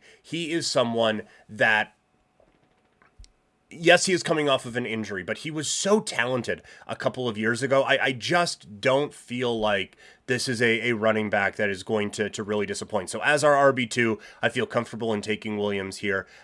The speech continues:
After us, it's Hollywood Brown, Dalvin Cook, Michael Pittman, and Isaiah Pacheco. I'd be interested to go with a, a bit more of a, um, sure thing, I guess, in a David Montgomery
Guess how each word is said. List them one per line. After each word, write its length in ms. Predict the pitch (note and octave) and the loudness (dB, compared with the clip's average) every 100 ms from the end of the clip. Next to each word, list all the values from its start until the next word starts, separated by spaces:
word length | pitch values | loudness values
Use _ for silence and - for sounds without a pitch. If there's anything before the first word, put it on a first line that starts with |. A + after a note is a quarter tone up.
| - | 0
After 340 | C#3 C3+ C#3 | 2 2 0
us, 240 | C#3 C3 - | 2 0 -4
it's 160 | A2+ G#2+ | -8 -4
Hollywood 400 | B2 B2+ A#2+ G#2 | -2 0 -2 -2
Brown, 460 | B2+ B2+ C3+ C3 A2 | 2 4 4 0 -2
Dalvin 360 | G#2 G2+ F#2+ | -4 -2 -6
Cook, 320 | F#2+ F#3 - - - - | 2 2 2 -10 -12 0
Michael 260 | C3+ C#3 | 2 2
Pittman, 380 | B2+ B2 A#2+ A#2+ | 0 0 0 -2
and 340 | G#2+ A2 G#2+ G2+ | 0 0 0 -2
Isaiah 460 | G#2 G2 A2 G#2+ | -4 -2 0 0
Pacheco. 720 | - - - B2+ B2+ B2+ A2+ - - _ _ _ _ - | -2 -8 -2 -2 2 2 2 -4 -18 _ _ _ _ -2
I'd 140 | E3+ E3 | -2 4
be 140 | G3+ | 6
interested 460 | A#3+ A#3 G#3+ G#3+ - | 6 6 4 0 -2
to 80 | |
go 380 | D#3 D#3+ D#3+ E3+ | 2 4 4 2
with 280 | D#3+ D3+ - | 0 -2 2
a, 160 | D3 B2 | 2 2
a 60 | |
bit 200 | A2+ C#3+ | 0 -2
more 260 | D3 D3+ C3+ | 2 4 4
of 120 | A#2 | 4
a, 420 | A#2 A2 G#2 G2 - _ | 4 4 2 -2 -12 _
um, 640 | A2 G#2+ G2 F#2 F2 E2 D#2+ _ _ _ _ _ _ _ _ _ _ _ _ | -2 2 2 -2 -8 -14 -18 _ _ _ _ _ _ _ _ _ _ _ _
sure 300 | - D#3 D#3+ | -2 2 2
thing, 240 | - C3 | 2 0
I 60 | C#3+ | 0
guess, 360 | D#3+ E3+ - - _ _ | 2 0 -2 -12 _ _
in 120 | C3+ | 2
a 40 | B2 | 4
David 300 | C3+ C3 C3 | 4 4 2
Montgomery 560 | B2+ B2 C3 C#3+ D#3+ | 2 2 2 2 0